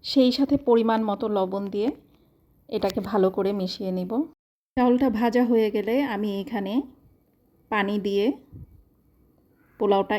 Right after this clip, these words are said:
এইটটি পার্সেন্ট হয়ে আসলে আমি এখানে একটু জর্দার কালার দিয়ে দিব সৌন্দর্যের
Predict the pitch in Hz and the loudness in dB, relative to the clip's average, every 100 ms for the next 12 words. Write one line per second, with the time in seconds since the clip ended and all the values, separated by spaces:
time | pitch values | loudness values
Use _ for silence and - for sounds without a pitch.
0 | - 190 226 - 196 - 208 254 381 - | -4 -6 -6 -6 -6 -6 -4 -4 -4 -10
1 | _ _ _ _ _ _ _ _ _ _ | _ _ _ _ _ _ _ _ _ _
2 | _ _ _ _ _ _ _ _ _ - | _ _ _ _ _ _ _ _ _ 0
3 | 208 202 196 - - 202 208 370 - _ | 2 4 2 -2 -6 -2 -2 -4 -8 _
4 | _ _ _ _ _ _ _ _ _ _ | _ _ _ _ _ _ _ _ _ _
5 | _ 190 202 202 277 214 269 - - - | _ -6 -2 -2 -2 0 0 0 -6 -8
6 | - - 208 269 - 208 196 190 196 185 | -6 -4 -2 -2 -4 -4 -4 -2 -4 -4
7 | 190 185 180 180 180 175 180 185 262 359 | -2 -2 -2 -4 -6 -4 -4 -4 -6 -8
8 | _ _ _ _ _ _ _ - 220 202 | _ _ _ _ _ _ _ -6 -2 -2
9 | 190 185 | -2 -6